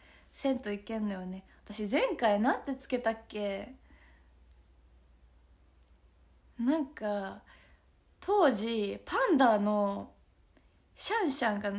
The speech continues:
なんかパンダのさ、時期だったから、なんかね、そんな感じだったよね。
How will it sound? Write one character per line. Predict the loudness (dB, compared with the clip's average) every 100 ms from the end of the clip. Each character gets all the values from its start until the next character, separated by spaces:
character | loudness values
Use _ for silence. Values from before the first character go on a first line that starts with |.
| -8 -10
な | -8
ん |
か | -6
パ | -2 2
ン | 4
ダ | 4
の | 4 0
さ、 | -2
時 | -4 -2
期 |
だ | 0
っ | 0
た | -2
か | -4
ら、 | -4 -4
な | -4
ん |
か | -2
ね、 | -4 -4
そ | 0
ん | 0
な | 2
感 | 0 2
じ |
だ | 0
っ | 0
た | -4
よ | -4
ね。 | -4 -6